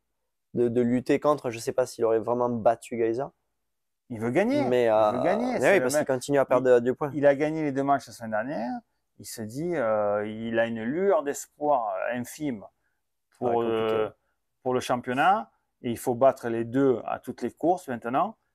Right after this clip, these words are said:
Speaker 2: s'il y a avoir une chance, euh, ouais,
Speaker 1: Même, même
Speaker 2: pour que ça
Speaker 1: que
Speaker 2: soit
Speaker 1: en les
Speaker 2: compliqué.
Speaker 1: battant. C'est,
Speaker 2: C'est pas
Speaker 1: euh,
Speaker 2: possi-,
Speaker 1: c'est
Speaker 2: mathématiquement,
Speaker 1: pas, ouais,
Speaker 2: c'est pas
Speaker 1: c'est,
Speaker 2: possible.
Speaker 1: c'est pas assez.
Speaker 2: Mais, euh, il faudrait qu'il y ait quelque chose qui arrive.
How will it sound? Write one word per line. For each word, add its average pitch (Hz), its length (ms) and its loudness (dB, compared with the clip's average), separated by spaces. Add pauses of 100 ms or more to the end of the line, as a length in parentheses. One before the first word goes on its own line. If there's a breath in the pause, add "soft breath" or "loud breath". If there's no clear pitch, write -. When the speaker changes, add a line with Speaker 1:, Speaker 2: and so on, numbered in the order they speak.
(100)
Speaker 2:
s'il - 220 -4
y - 20 4
a 123 40 4
avoir 120 200 4
une 120 120 -6
chance, 131 360 -4
euh, 110 120 -2
ouais, 123 180 0
Speaker 1:
Même, 151 240 6
même 147 200 4
Speaker 2:
pour 139 100 2
que - 40 -2
ça 143 80 -6
Speaker 1:
que - 60 -10
Speaker 2:
soit 180 160 6
Speaker 1:
en 156 40 6
les 151 100 6
Speaker 2:
compliqué. 143 60 4
Speaker 1:
battant. 147 480 4 (920)
C'est, - 220 -6 (300)
Speaker 2:
C'est - 80 -2
pas 110 120 0
Speaker 1:
euh, - 20 0
Speaker 2:
possi-, - 180 -4
Speaker 1:
c'est - 60 -6
Speaker 2:
mathématiquement, 147 420 4
Speaker 1:
pas, 135 200 8
ouais, 156 60 10 (100)
Speaker 2:
c'est 117 60 -2
pas 135 60 4
Speaker 1:
c'est, 131 40 2
Speaker 2:
possible. 220 400 0
Speaker 1:
c'est - 100 -8
pas 123 120 4
assez. 170 300 0
Speaker 2:
Mais, 117 800 -2
euh, 117 60 -8
il 104 80 -10
faudrait 123 260 0
qu'il 120 180 -6
y - 20 -4
ait 107 40 -6
quelque 107 140 -12
chose - 220 -10
qui - 100 -6
arrive. 180 280 0